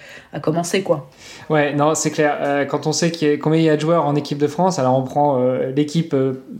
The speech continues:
Speaker 2: l'équipe principale plus, euh, les remplaçants, euh, bah, ça fait effectivement pas beaucoup de place pour être, euh, sportif de haut niveau. Euh, bon, après, il y a éventuellement celles qui sont passées par l'Insep, enfin, celles et ceux qui sont passés par l'Insep, mais,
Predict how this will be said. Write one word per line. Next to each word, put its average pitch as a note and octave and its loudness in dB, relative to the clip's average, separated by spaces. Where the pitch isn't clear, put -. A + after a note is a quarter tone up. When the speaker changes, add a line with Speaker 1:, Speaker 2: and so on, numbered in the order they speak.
Speaker 2:
l'équipe D3+ -2
principale E3 0
plus, D#3 -4
euh, C3 2
les C3 2
remplaçants, C#3+ 0
euh, B2 -4
bah, B2+ -2
ça D3 0
fait E3+ 0
effectivement D#3+ 0
pas E3+ 0
beaucoup E3 2
de E3 -2
place F3+ -2
pour D3 2
être, D#3 0
euh, B2+ 4
sportif C#3+ -4
de C#3+ 2
haut C3+ 2
niveau. C3 0
Euh, B2 -2
bon, B2 2
après, B2+ 2
il - 4
y - 6
a D3 4
éventuellement C#3 0
celles C#3 -2
qui - -10
sont C#3+ -4
passées D3 -4
par C#3+ 2
l'Insep, D3 0
enfin, A#2+ -4
celles C3+ -4
et - 0
ceux C3+ -6
qui - -10
sont - -10
passés C#3 -4
par C3+ -2
l'Insep, D#3 0
mais, B2+ 0